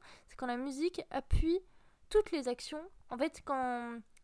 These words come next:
ça, ça a même un terme, ça s'appelle le, le Mickey Mousing, c'est quand, euh, bah, je sais pas, par exemple, il y a un personnage dans un dessin animé qui marche, et on va mettre des petits sons pour, euh,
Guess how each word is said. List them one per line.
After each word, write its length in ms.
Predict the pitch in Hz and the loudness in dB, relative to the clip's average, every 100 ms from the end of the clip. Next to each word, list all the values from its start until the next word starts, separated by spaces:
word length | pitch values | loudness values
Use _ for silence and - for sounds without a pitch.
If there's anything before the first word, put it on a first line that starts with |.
| - | -14
ça, 260 | - 254 233 | 0 2 2
ça 160 | - 240 | 2 2
a 20 | |
même 220 | 262 311 | 2 2
un 100 | 277 | 0
terme, 220 | 294 339 | 2 2
ça 80 | 269 | 2
s'appelle 320 | - - 269 | -4 0 0
le, 240 | 262 247 240 | 2 4 4
le 340 | 240 240 240 | 4 0 0
Mickey 440 | 233 262 262 - 277 | 0 -2 -4 -4 -2
Mousing, 600 | 269 254 233 311 330 240 - - - | 0 0 0 -2 -2 -4 -10 -18 -16
c'est 160 | - 262 | -8 -6
quand, 300 | - 262 277 - - - - | -2 -2 -2 -8 -20 -20 -8
euh, 520 | 247 247 240 240 240 233 | -2 2 2 2 0 -2
bah, 240 | 233 226 214 | 0 0 -2
je 60 | 240 | -6
sais 100 | - | -2
pas, 140 | - 269 | 2 4
par 120 | 254 | 4
exemple, 200 | 233 262 | 0 0
il 20 | 262 | 2
y 40 | |
a 40 | |
un 60 | 240 | 2
personnage 540 | 240 - 262 262 269 233 | 0 -2 -2 0 0 -2
dans 180 | 233 | -4
un 60 | 233 | -2
dessin 200 | 240 240 | -4 -4
animé 220 | 240 247 | -4 -4
qui 140 | 254 254 | -4 0
marche, 400 | 240 294 - - | 4 4 2 -4
et 60 | |
on 60 | 233 | 0
va 120 | 226 | 0
mettre 180 | 233 233 | 0 -4
des 80 | 233 | -6
petits 460 | - - 294 285 | -8 -2 0 0
sons 320 | 240 - 285 302 | -2 -6 -6 2
pour, 300 | - 240 | 2 2
euh, 100 | 220 | 0